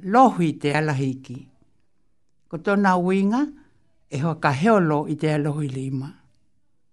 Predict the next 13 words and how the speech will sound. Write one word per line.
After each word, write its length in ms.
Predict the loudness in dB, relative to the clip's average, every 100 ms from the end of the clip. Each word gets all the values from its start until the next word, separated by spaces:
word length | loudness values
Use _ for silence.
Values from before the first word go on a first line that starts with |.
| _ _ _ _ _ _ _ _ _ _ _ _ _ _ _ _ _ _ _ 0
Tao 260 | 2 4 2
lua 300 | 0 0 0
te 160 | 0
whenu, 380 | 0 0 0 -2 -4 -8 -16 _ _ _ _ _ _
tōna 260 | -2 2 2
uinga 460 | 0 0 0 -2 -4 -10 _
e 160 | -8 -8
tua 360 | -4 -2 -2
lua 440 | 0 -2 0 0 0
nā 220 | -2 0
whenu. 400 | -2 0 -2 -4 -10 -18 _ _ _ _ _ _ _ _ _ _ _ _ _ _ _ _ _ _ _ _
Huka 300 | -6 -2 0
loto, 460 | 2 0 0 -4